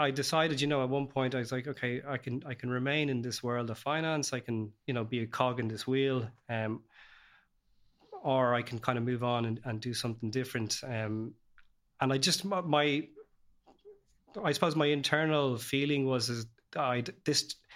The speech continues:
world doesn't agree with me anymore, and, uh, I wanna move on to do something a bit more productive. So I, I decided to leave London in two thousand and thirteen. Uh, my brother had set up a online e-commerce store called iClothing, and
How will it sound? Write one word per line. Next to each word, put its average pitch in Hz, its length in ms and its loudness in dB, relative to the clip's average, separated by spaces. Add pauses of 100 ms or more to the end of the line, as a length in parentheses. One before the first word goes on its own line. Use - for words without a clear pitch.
(140)
world 135 340 2
doesn't 127 220 0
agree 127 260 0
with 131 120 0
me 113 240 0
anymore, 113 460 -2
and, 104 200 -8 (400)
uh, 110 380 -6
I 123 100 -4
wanna 120 220 -2
move 120 240 -2
on 117 200 -2
to - 80 -10
do 117 180 -4
something 113 360 -6 (680)
a 131 40 -4
bit 143 140 0
more 131 180 2
productive. 117 560 -4
So 120 220 -2
I, 123 300 0
I - 20 0
decided 131 460 0
to 127 100 -6
leave 135 240 0
London 127 380 0
in 110 240 0
two - 140 -10
thousand 120 280 -4
and 110 100 -4
thirteen. 139 600 0 (260)
Uh, 110 360 -2
my 113 200 -4
brother 131 300 0
had 117 320 -2 (220)
set 120 260 -2
up 117 280 -4
a 107 320 -2 (440)
online 120 380 2
e-commerce 117 500 0
store 120 280 -4
called 113 240 -2
iClothing, 135 680 -2
and 104 360 -2